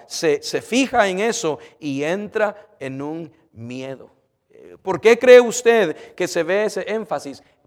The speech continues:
Por esto mismo, para que nosotros que leemos estos pasajes,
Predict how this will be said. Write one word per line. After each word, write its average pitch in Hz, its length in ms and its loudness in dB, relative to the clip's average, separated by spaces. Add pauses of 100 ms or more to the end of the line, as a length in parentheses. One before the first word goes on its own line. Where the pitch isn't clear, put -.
(140)
Por 151 180 -18
esto 214 320 -10
mismo, 196 560 -12 (340)
para 170 200 0
que 170 100 -2
nosotros 208 540 0
que 208 80 0
leemos 202 480 0
estos 202 260 -2
pasajes, 202 580 0